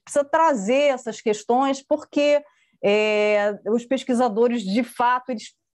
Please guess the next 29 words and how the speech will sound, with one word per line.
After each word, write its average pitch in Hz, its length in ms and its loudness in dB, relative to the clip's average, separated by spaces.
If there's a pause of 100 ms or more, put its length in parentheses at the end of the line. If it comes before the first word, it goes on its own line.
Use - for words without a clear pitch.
(200)
se - 180 -2
colocam 262 640 0
à 226 40 0
disposição, 220 1000 -2 (320)
mas 254 540 2
eles, 285 540 -2 (200)
é, 226 160 4
tão 311 360 -2
também 277 380 -2
num 320 160 -2
processo 277 560 -4
de 240 80 -2
aprendizado. 254 840 -2 (340)
Mas, 415 260 0
ao 415 80 2
mesmo 285 300 0
tempo, 285 500 0
Raquel, 226 400 0
eu 220 60 -4
tô 247 120 -4
entendendo 254 760 -2
que - 100 -6
a 247 100 0
divulgação 247 600 -4
científica 240 640 -2
não 320 120 2
é 294 100 2
uma 311 140 0
questão, 285 640 -4